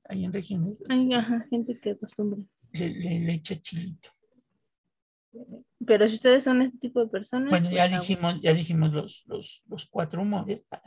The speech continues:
Speaker 1: que ustedes decidan cómo se van a tomar su chocolate. Otro sorbito.
Speaker 2: Ustedes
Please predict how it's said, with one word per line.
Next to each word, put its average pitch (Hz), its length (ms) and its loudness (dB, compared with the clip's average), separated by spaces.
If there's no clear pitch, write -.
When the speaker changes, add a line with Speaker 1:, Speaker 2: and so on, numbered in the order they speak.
Speaker 1:
que - 160 -20
ustedes - 340 -14
decidan - 480 -20
cómo 170 220 -2
se 196 100 -4
van 160 160 -2
a 151 100 -4
tomar 175 260 -8
su - 180 -12
chocolate. - 640 -18
Otro - 280 -10
sorbito. - 520 -18
Speaker 2:
Ustedes 247 600 4